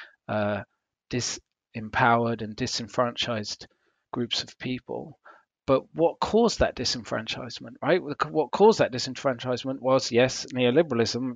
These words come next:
and, and in particular, the financial crisis. And so politicians are capitalizing on,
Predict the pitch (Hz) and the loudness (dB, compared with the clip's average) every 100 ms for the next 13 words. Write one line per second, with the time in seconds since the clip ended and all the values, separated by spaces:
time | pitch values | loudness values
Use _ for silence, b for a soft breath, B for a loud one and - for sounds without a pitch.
0 | - 120 120 117 - B B B 120 120 | -8 -2 -2 -2 -8 B B B -2 -2
1 | 113 - 143 117 113 113 - 127 120 117 | -2 -2 -2 2 2 0 0 0 0 -2
2 | - 123 117 b b b - 185 202 - | -4 -6 -8 b b b 4 6 6 4
3 | 110 - - 139 135 - 131 135 135 _ | -4 -6 -6 -6 -2 2 4 4 0 _
4 | - 165 - 190 - 131 139 - 196 190 | 0 0 2 2 2 0 -2 2 2 2
5 | - 127 120 117 117 110 110 | 0 4 4 2 -2 -6 -8